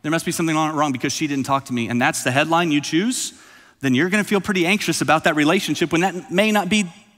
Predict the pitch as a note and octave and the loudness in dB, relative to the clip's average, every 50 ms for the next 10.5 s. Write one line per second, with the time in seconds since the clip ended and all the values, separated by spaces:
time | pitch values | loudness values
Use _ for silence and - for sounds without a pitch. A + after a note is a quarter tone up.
0 | _ _ _ _ _ _ _ - D#3+ - G#3+ F#3 G#3 - - F#3+ F3+ - G#2+ A2+ | _ _ _ _ _ _ _ -8 -6 -4 -4 -4 -4 -4 -4 -4 -6 -6 -6 -8
1 | - - - _ _ - - - - - - E3+ D3+ B2+ - - - - - - | -12 -16 -20 _ _ -16 -16 -14 -10 -6 -4 -4 -4 -4 -8 -14 -20 -20 -20 -20
2 | _ - C#3+ C3 C3+ D#3+ F#3 F3+ D#3+ D#3 D#3 - - - F3 E3 D#3+ D#3 D3+ C#3 | _ -8 -4 -2 0 2 2 2 2 0 0 0 0 0 2 2 4 2 2 0
3 | - - - F#3 F3 D3 B2 A#2+ A#2+ C3 C#3+ C3 - - - - - _ _ _ | -2 -4 -2 0 0 2 2 0 -2 -4 -6 -8 -8 -10 -10 -12 -16 _ _ _
4 | - _ _ _ _ _ _ _ _ _ _ _ - B2 B2 C3+ C3+ B2 B2 A#2+ | -20 _ _ _ _ _ _ _ _ _ _ _ -14 -10 -8 -8 -6 -6 -6 -4
5 | B2+ D#3 C#3+ D3+ F3+ F3 - A2 E2+ F2 - - - B2+ - D#3+ D3+ D3 - C#3 | -4 -4 -2 -2 -4 -4 -4 -6 -8 -8 -10 -8 -8 -6 -2 -2 -2 -2 -2 -2
6 | B2+ B2+ D#3+ E3 A#2+ - - - - _ _ - - _ - E3+ F#3 G3 D3+ C3 | -4 -2 -4 -4 -4 -6 -10 -16 -20 _ _ -20 -20 _ -4 -2 -2 0 2 2
7 | B2 A#2+ A#2 B2 A#2+ - - A#2+ A2+ A#2+ C3 D3 D3+ D3+ D#3 E3+ E3 C#3 A#2+ A2 | 2 2 2 -2 -4 -2 -4 -2 2 2 2 2 2 0 0 0 0 0 0 0
8 | A#2 B2 C#3+ D3+ D3+ D#3+ D3 A#2 A2 G#2+ G#2+ A2+ B2 C3 C3 B2 - - F2+ A2 | 0 0 0 0 -2 -2 -2 -2 -2 -2 0 0 0 0 -2 -4 -6 -6 -4 -2
9 | A#2 A#2 A#2+ A#2 A2 A2+ A2 G#2+ - G#2 G#2 - - - - G#2 F#2 - - - | -2 -2 -2 -2 -2 -2 -4 -4 -4 -6 -8 -10 -12 -10 -10 -10 -10 -10 -12 -14
10 | - D2 C#2+ - - - - - - - | -14 -14 -14 -14 -16 -18 -20 -20 -20 -20